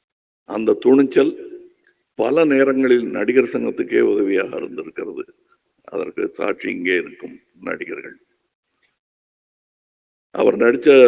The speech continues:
முதல் படம் வந்து, actually அது ஒரு திரைப்பட விழாவுக்கு போக வேண்டிய படம், தூரத்து இடி முழக்கம் போயிற்று.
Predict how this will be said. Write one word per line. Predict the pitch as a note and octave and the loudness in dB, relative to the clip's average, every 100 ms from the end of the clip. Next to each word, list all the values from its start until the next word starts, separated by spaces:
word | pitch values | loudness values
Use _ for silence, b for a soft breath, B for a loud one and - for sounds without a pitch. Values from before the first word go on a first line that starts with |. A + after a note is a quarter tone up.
| A2+ - - A#2 | 6 0 -10 -6
முதல் | A#2 B2 D3+ D3+ | -2 4 4 4
படம் | - B2 A#2+ | 0 -4 -4
வந்து, | A#2 A#2 B2 B2 A2 A2 - - - b b b _ - | -4 -2 2 4 4 0 -4 -14 -20 b b b _ -12
actually | - - B2+ B2+ B2 | -10 -2 2 4 6
அது | A2+ A2+ G#2+ G#2 - | 6 4 2 0 -2
ஒரு | G#2+ G#2 G2 - - - - _ _ _ _ _ _ _ _ _ | -2 0 -2 -6 -14 -20 -20 _ _ _ _ _ _ _ _ _
திரைப்பட | - A#2+ A#2+ B2 A#2+ | 0 2 4 4 4
விழாவுக்கு | A2+ A2+ A2+ A2+ F#2+ F#2 | 6 6 6 4 2 -2
போக | - G2+ - | -4 -4 -4
வேண்டிய | G2 F#2+ F#2 | -6 -8 -8
படம், | F#2+ - - - _ _ _ _ _ | -8 -10 -12 -18 _ _ _ _ _
தூரத்து | A2 A#2+ A#2+ A#2 G#2+ G2 E2+ - - - | 0 4 4 4 2 0 -2 -10 -20 -16
இடி | - G#2+ G#2+ | -8 -4 -2
முழக்கம் | G#2+ G#2+ - - - D#2 - - _ _ | -2 -4 -6 -6 -8 -8 -12 -18 _ _
போயிற்று. | A#2 B2+ - - - - | 6 6 6 2 -10 -12